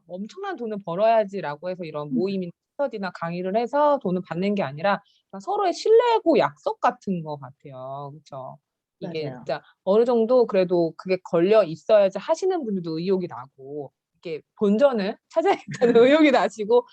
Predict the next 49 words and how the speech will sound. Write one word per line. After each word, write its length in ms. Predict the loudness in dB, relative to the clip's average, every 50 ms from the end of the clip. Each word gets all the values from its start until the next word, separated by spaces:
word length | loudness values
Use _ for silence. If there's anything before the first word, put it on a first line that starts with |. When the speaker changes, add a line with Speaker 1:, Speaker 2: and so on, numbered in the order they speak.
| -20 -20 _ _ _
Speaker 1:
이거를 400 | -16 -6 -2 -2 -2 -2 -2 -8 -12
주최하시는 600 | -16 -16 -6 -4 -2 -2 -2 -2 -4 -8 -8 -8
분도 360 | -10 -10 -8 -6 -6 -6 -4 -2
또 160 | -2 -2 -2 -4 _ _ _ -8
해 80 | -6
보셔서 360 | -4 -4 -4 -4 -4 -4 -4
알겠지만 520 | -4 -4 -4 -6 -8 -10 -10 -10 -8 -8 -6
굉장히 400 | -4 -4 -4 -2 -2 -4 -6 -6
신경 340 | -8 -12 -10 -10 -10 -10 -10
쓰이고 300 | -10 -8 -6 -4 -4 -4
또 120 | -4 -4 -6
뭐 120 | -6 -6 -6
이렇게 100 | -10 -10
드려야 300 | -6 0 0 2 2 2
될 140 | 0 -2 -2
자료도 320 | -2 -4 -4 -2 -2 -2
많을 240 | -2 -2 -2 -4 -6 -8 _ _
것 100 | -10 -10
같고 160 | -10 _ -12
그런 160 | -12 -12 -12
책임감이 640 | -10 -10 -8 -6 -4 -4 -4 -4 -2 -2 -4 -4 -4
말씀하신 500 | -6 -8 -8 -8 -10 -10 -10 -10 -10 -12
것처럼 240 | -14 -14 -14 -14 -12
생기니까 720 | -12 -10 -10 -12 -12 -12 -12 -10 -8 -6 -6 -6 -6 -8 -12 _ _ _ _ _ _ _ _ _ _
이제 120 | -12 -12 -12 _ _ _ _
제가, 300 | 0 2 4 6 4 4
저한테 320 | 4 2 2 2 2 0 0
근데 120 | 0 0
이런 180 | 2 2 2 2
식으로 140 | 2 2 2
많이 180 | 0 0 0
하시거든요. 440 | -2 -4 -4 -6 -6 -6 -6 -8 -10 -12 -14 -20 -20 _ _
"아, 80 | -2 -2
이거 180 | -2 -2 -4 -6
그냥 220 | -6 -6 -6 -6 -4
제가 260 | -4 -2 -2 -2 -2
순수하게 580 | 0 0 0 2 2 4 4 4 4 4 4 4
모임하고 540 | 4 4 2 2 2 2 2 2 2 0 -4
진짜 220 | -6 -8 _ -12
그냥 180 | -10 -8 -8 -8
인증만 380 | -8 -6 -6 -6 -6 -6 -4 -2
하는데 220 | -2 -2 -2 -2 -4
제가 180 | -2 -2 -4 -4
돈을 220 | -2 -2 -2 -2 -2
받아야 320 | -2 -2 0 2 2 2
되는지 280 | 2 0 -4 -6 -8 -10
모르겠다." 640 | -14 -16 -8 -6 -6 -6 -6 _ -8 -6 -6 -8 -8
이런 200 | -6 -6 -6 -6
분들 200 | -6 -8 -8